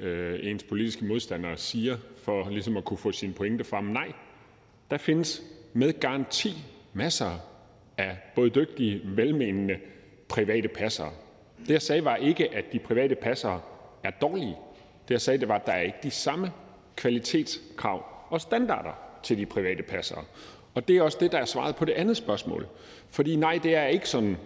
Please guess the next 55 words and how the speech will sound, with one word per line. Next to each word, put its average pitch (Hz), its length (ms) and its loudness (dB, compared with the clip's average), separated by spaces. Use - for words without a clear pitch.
at 107 140 0
vi 120 80 4
mener, 113 300 4
at 92 180 -2
hvis 95 180 -2
man 104 120 2
ingen 113 180 2
penge 107 220 0
har, 95 440 -6
og 104 120 -2
derfor 101 220 0
er 104 40 2
nødt 101 160 2
til - 120 0
at 90 60 2
søge 98 160 2
om 87 60 -4
friplads, - 440 -2
så - 120 -6
skal 110 160 0
man 98 120 2
ikke 117 120 -2
have 104 80 -2
noget 104 160 0
frit 113 260 -2
valg. 110 240 0
Det - 320 -8
er 117 40 6
jo 113 100 4
faktisk - 260 -4
baggrunden 101 400 0
for, 101 140 0
at 95 60 0
man 110 140 0
både 160 180 2
kan 147 120 -4
få - 100 -4
pri-, - 480 -2
friplads - 520 0
i 139 80 6
de 117 140 2
private, 107 420 2
i 131 80 6
de 110 100 4
selvejende, 95 460 2
i 135 80 6
de 117 120 4
offentlige, 95 460 2
hvad 110 100 2
enten 113 280 0
det 101 100 0
så 107 240 2
er, 90 200 -2
øh, 87 300 -2
institutioner 196 540 2